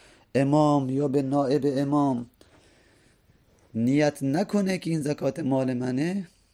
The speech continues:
اگر هنگام، هنگامی که امام تحویل می‌ده به مستحقین یا نائبش تحویل می‌ده، اگرچه امام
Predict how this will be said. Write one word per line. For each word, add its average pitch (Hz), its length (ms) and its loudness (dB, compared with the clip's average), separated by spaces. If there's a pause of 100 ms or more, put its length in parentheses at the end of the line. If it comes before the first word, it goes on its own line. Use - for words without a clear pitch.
(300)
اگر 120 500 -4 (960)
هنگام، 120 880 2 (560)
هنگامی 127 480 0
که 107 220 -2
امام 127 260 0
تحویل 139 500 -2
می‌ده 113 340 0
به 98 480 -2 (100)
مستحقین 104 840 -4
یا 107 280 2 (540)
نائبش 113 540 0
تحویل 120 420 -2
می‌ده، 135 380 0
اگرچه 175 440 -2
امام 123 540 0